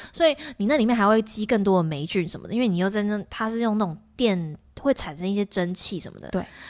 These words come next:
Speaker 1: 然后
Speaker 2: Always 不会干。
Speaker 1: 对，你一定要分开，洗衣机是洗衣机，烘衣机是烘衣机，烘衣机一定要用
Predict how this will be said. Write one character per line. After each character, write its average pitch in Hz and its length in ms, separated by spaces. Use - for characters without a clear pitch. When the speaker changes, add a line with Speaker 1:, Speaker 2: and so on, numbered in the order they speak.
Speaker 1:
然 196 220
后 247 240
Speaker 2:
Always 254 420
不 175 100
会 175 140
干。 180 400
Speaker 1:
对， 185 140
你 190 160
一 - 20
定 285 100
要 285 80
分 220 280
开， 196 360
洗 - 280
衣 214 40
机 262 200
是 - 80
洗 175 160
衣 - 20
机， 180 260
烘 196 200
衣 196 60
机 190 140
是 190 60
烘 180 100
衣 180 80
机， 175 220
烘 226 180
衣 240 60
机 240 160
一 214 60
定 196 100
要 196 80
用 190 260